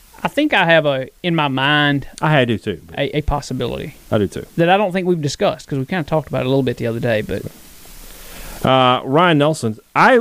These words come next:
Speaker 2: I, he, he brings up the fact that I am the reason for a rule change at the Hump. Have I ever told this story?
Speaker 1: If you have, I don't remember it.
Speaker 2: So, my sophomore year was the, the Final Four year. E S P N game against Arkansas, Tuesday night, Dick Vitale's in the house.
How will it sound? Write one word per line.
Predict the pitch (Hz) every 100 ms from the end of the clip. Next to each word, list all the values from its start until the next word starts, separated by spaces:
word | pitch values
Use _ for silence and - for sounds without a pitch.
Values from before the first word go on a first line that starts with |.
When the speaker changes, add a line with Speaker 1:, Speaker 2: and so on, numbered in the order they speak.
| 196
Speaker 2:
I, | - -
he, | 156 185
he | 147 165 143
brings | 131 131 131
up | 113
the |
fact | 120
that | 113 135
I | 160 185
am | 160
the | 123
reason | 117 131 107 98
for | - 107
a | 98
rule | 95 127 143 120
change | - 113 101 92
at | -
the |
Hump. | - 104 - - - _ _ - - - - -
Have | 90
I | 107
ever | 113
told | 123 123
this | 120
story? | 135 127 123 - _ - - - - - - - - - - - -
Speaker 1:
If | 180 185
you | 165
have, | 180 185
I | 160
don't | 156 123
remember | 131 131 117 110
it. | -
Speaker 2:
So, | 139 131 117 107 - _ _ _ -
my | 117
sophomore | 120 - 175 151 135
year | 123
was | 117 95
the, | 98 -
the | 110
Final | - 107 92
Four | 104 95
year. | 82 73 - _ - - - -
E | 143 147
S | -
P | - 131 123
N | 117 107
game | 110 107 107
against | 95 92
Arkansas, | 107 113 110 101 90 78
Tuesday | - 123 110
night, | 107 110 101
Dick | 110
Vitale's | 104 95 107 98 90
in |
the | 92
house. | 90 85 -